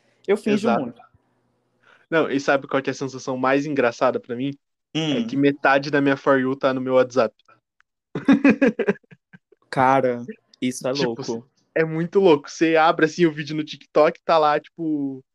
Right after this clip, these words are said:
Speaker 2: sei lá, o vídeo do Lopes, vídeo do, do Val. Aí, beleza, né? Entra no WhatsApp, tem lá a mensagem deles. <laughs>
Speaker 1: Ai, meu, olha, sua saúde mental, viu? Bato palma.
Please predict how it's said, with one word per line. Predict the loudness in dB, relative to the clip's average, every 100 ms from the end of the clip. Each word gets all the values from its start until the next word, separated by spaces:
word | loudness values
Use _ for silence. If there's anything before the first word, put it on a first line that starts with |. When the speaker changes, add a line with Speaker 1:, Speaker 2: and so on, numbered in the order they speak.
| _ _
Speaker 2:
sei | 4
lá, | 6 4
o | 0
vídeo | -4 0
do | 2
Lopes, | 4 4 2 -4 -16 -16
vídeo | -14 -12
do, | -6 -4 -4 -4 -8
do | -10 -10
Val. | -2 2 4 2 -2 _ _ _ -2
Aí, | 0
beleza, | 2 4 4 2
né? | -2 -4 _
Entra | -8 -4
no | -2
WhatsApp, | -2 0 0 0 -4
tem | -2
lá | -2
a |
mensagem | -2 -2 -2 -2
deles. | -4 -6 -8 _ _ _ _
<laughs> | -6 0 0 2 0
Speaker 1:
Ai, | 0 -4
meu, | -4 -4 -6 -12 -20 -20 -20 _
olha, | 2 4 2 0
sua | 0 -6
saúde | -2 0 0 -2
mental, | -8 -10 -4 -2 -4
viu? | -6 -10 -10 -12 -18 _ _ -12
Bato | -6 -6 -6 -2
palma. | -2 -2 -6 -8